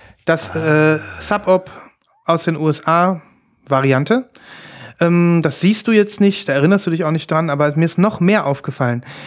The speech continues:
Diese, ähm, E-U-Pressung, die hat auch, das Cover hat einen, einen anderen Kontrast. Das ist, äh, so ein bisschen hochkontrastiger und dadurch auch meiner Meinung nach nicht so schön. Da sieht man wirklich, dass das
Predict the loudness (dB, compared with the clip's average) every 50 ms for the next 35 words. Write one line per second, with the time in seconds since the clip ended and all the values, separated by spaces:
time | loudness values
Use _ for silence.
0 | -20 -20 -20 _ -2 -2 2 4 4 4 4 2 2 2 2 2 0 0 0 0
1 | 0 2 0 -2 -2 -2 -2 -2 -2 -2 -2 -4 -2 -2 -2 -2 -2 -2 -4 -6
2 | -4 -4 -4 -2 -2 -6 -6 -6 -4 -2 -2 -2 0 0 0 0 -2 -2 0 0
3 | 0 2 0 0 0 -2 -2 0 0 2 2 2 0 0 0 -2 -2 0 -2 -4
4 | -4 -4 -6 -12 -14 -16 _ _ _ _ _ -20 -20 -20 -20 _ -12 -8 -8 -6
5 | -6 -6 -6 -4 0 2 4 4 6 4 4 4 2 2 0 2 2 0 0 2
6 | 2 2 4 4 2 2 0 -4 -10 _ _ _ _ -4 0 0 0 0 -4 -4
7 | -2 -2 -2 -2 -2 -4 -4 -4 -2 -2 0 2 2 2 2 0 0 0 0 0
8 | -2 -4 -4 -2 0 0 2 2 2 2 2 2 2 2 0 0 0 0 -2 -2
9 | -2 -2 -4 -4 0 2 2 4 4 2 0 -4 _ _ -20 -20 -20 -20 -20 -20
10 | -20 -20 -20 -20 -10 _ -4 -2 -2 0 0 0 2 2 2 0 2 0 0 2
11 | 2 -2 -2 2 0 -2 -2 -2 -8 -10 -14